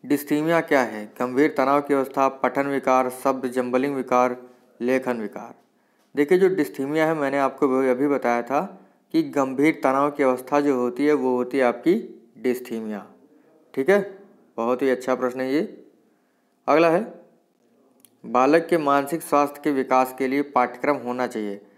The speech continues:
अत्यंत सरल, अत्यधिक बोझल, क्षमताओं के प्रतिकूल, रुचियों के अनुकूल।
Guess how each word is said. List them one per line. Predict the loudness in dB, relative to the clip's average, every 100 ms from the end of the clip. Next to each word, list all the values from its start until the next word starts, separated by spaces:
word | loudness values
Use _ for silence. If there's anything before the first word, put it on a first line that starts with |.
| _ _ -6
अत्यंत | -4 2 2 0
सरल, | -2 2 2 0 -6 -20 _ _ _ -4
अत्यधिक | -2 0 2 2
बोझल, | 2 2 0
क्षमताओं | -2 -10 -14 -8 -6 0 2 2
के | 0
प्रतिकूल, | -2 -2 -4 -2 0 0 -2 -14 _ -4
रुचियों | 0 0 2 0
के | 0 -2
अनुकूल। | -6 -10 -16